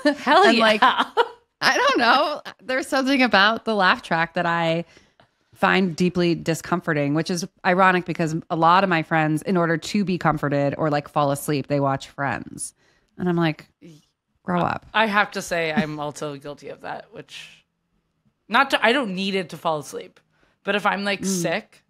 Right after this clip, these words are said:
Speaker 2: I am like, "Mm, the one where, like, Lily's sick." <laughs>
Speaker 1: That's
Speaker 2: It's
Speaker 1: fair.
Speaker 2: embarrassing.
Speaker 1: I do Sex in the City. It's not embarrassing.
Speaker 2: I mean,
Speaker 1: You
Speaker 2: also that too, so.
Speaker 1: Yeah. We can have it all.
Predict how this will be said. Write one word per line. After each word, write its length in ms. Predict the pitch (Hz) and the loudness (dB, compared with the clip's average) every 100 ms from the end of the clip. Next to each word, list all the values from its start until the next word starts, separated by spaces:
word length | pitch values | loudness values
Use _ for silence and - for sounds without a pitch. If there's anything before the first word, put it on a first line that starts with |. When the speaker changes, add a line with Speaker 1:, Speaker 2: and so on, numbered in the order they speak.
| _ 175 | _ -6
Speaker 2:
I 100 | 180 | -4
am 240 | 175 175 | -2 -4
like, 200 | 170 - _ | -8 -12 _
"Mm, 580 | 269 277 262 180 180 - _ _ _ - | -14 -12 -12 -16 -18 -20 _ _ _ -10
the 160 | 202 | -6
one 440 | 214 202 202 214 214 | -4 -4 -4 -6 -8
where, 580 | 220 - 226 240 254 262 | -6 -6 -4 -6 -8 -10
like, 220 | 196 196 - - | -12 -14 -16 -8
Lily's 400 | 196 202 214 226 | -6 -4 -4 -6
sick." 400 | - 175 214 294 | -8 -6 -6 0
<laughs> 1900 | 285 - 269 330 262 - 285 - - 233 _ - _ _ _ _ _ _ - | 0 0 -2 -2 -2 -2 -6 -6 -20 -20 _ -20 _ _ _ _ _ _ -8
Speaker 1:
That's 100 | 403 370 - - - _ | -8 -8 -16 -20 -20 _
Speaker 2:
It's 140 | 240 277 | -4 -2
Speaker 1:
fair. 60 | |
Speaker 2:
embarrassing. 320 | 294 269 196 233 | 0 0 0 0
Speaker 1:
I 40 | |
do 120 | 240 | 0
Sex 240 | 226 208 - | -2 -2 -2
in 80 | |
the 60 | 151 | -4
City. 320 | - 139 151 - | -4 -6 -6 -6
It's 120 | 302 | -6
not 120 | 494 453 | -2 -2
embarrassing. 400 | 185 151 151 226 | 0 0 0 2
Speaker 2:
I 40 | |
mean, 140 | 226 | 2
Speaker 1:
You 60 | 202 | 2
Speaker 2:
also 280 | 196 196 170 | 2 0 -2
that 260 | 160 147 - | -4 -6 -8
too, 180 | 156 - | -10 -10
so. 300 | - - - 156 _ | -14 -16 -18 -20 _
Speaker 1:
Yeah. 180 | 320 254 139 151 _ _ _ _ _ - _ _ _ _ | -12 -10 -12 -20 _ _ _ _ _ -20 _ _ _ _
We 80 | 208 | -6
can 100 | 226 | -4
have 140 | 220 | -2
it 60 | 208 | -4
all. 180 | 190 | -6